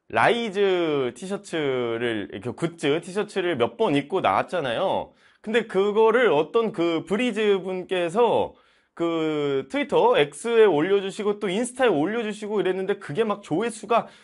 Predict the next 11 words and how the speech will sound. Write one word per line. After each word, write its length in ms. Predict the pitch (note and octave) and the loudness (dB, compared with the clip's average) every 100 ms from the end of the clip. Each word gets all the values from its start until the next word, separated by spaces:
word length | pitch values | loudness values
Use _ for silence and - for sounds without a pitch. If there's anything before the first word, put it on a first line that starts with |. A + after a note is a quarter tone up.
| _ _ | _ _
수십만이 680 | - C4 B3+ B3+ A#3+ G#3+ | -8 -6 -2 0 0 0
나오고 300 | G#3 G3 F#3+ | 2 2 2
막 180 | A3 G#3 | 0 -2
리트윗이 500 | F3 F#3 A#3+ G#3+ G3 | -2 -4 -4 -4 0
몇천 360 | D3 D#3+ G3+ B3 | 2 2 2 -4
개가 280 | D3+ G3+ E3 | -2 0 0
돼가지고 640 | F3 D3+ F3 G3 A3 - - - | 0 -2 -6 -2 -2 -2 -6 -12
그 140 | - A3+ | -6 -2
전국에 400 | F#3 G#3+ A#3+ A#3+ | -2 -2 0 2
있는 180 | A3+ | 2
브리즈들이 640 | A3 F3 F3 - F3+ F3+ | 0 -4 -6 -4 0 0